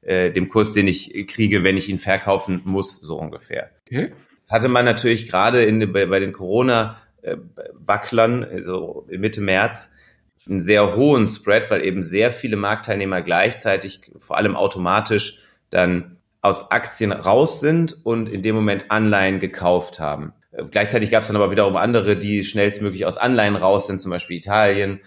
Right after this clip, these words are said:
Speaker 1: Ähm, und das immer, wenn so sehr viel Aktivität ist, mit sehr viel Druck in eine Richtung, dann steigen natürlich diese Spannen. Und da war eben die Entscheidung von Sutor, äh,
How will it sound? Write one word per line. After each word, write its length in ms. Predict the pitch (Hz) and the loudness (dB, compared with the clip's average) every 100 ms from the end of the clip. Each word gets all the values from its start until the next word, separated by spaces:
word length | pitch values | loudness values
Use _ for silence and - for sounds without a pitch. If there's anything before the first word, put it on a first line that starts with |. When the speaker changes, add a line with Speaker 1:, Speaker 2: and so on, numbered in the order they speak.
| _ _ _ | _ _ _
Speaker 1:
Ähm, 260 | 90 90 85 | 0 0 0
und 160 | 101 104 | -2 -2
das 140 | 104 | -2
immer, 200 | 110 139 | 0 2
wenn 120 | 120 | 2
so 100 | 113 | 2
sehr 220 | 107 123 131 | 0 0 2
viel 140 | 131 | 0
Aktivität 580 | 117 - 117 120 120 117 | -2 -2 -6 2 2 2
ist, 100 | 107 | -4
mit 120 | 107 | 0
sehr 160 | 104 104 | 0 0
viel 120 | - | -4
Druck 220 | 104 117 | -4 -2
in 100 | 104 | -2
eine 280 | 78 101 104 | -2 -2 -2
Richtung, 340 | 120 - 110 | -6 -4 -2
dann 160 | 101 98 | -2 -4
steigen 320 | - 104 110 | 2 2 4
natürlich 540 | 104 - 101 98 - _ _ _ 104 | 0 -2 -6 -6 -8 _ _ _ -4
diese 220 | 98 95 | 0 0
Spannen. 580 | - - 90 90 73 - _ _ _ | -2 0 2 2 -2 -6 _ _ _
Und 380 | 104 104 98 101 | -2 -2 -2 0
da 220 | 95 131 | 2 4
war 100 | 127 | 4
eben 160 | 117 117 | 2 0
die 80 | 110 | 0
Entscheidung 420 | 104 101 104 104 | 2 2 2 0
von 140 | 98 | -4
Sutor, 460 | 87 110 113 104 - | -4 -4 0 0 0
äh, 340 | 50 58 65 | -4 -6 -6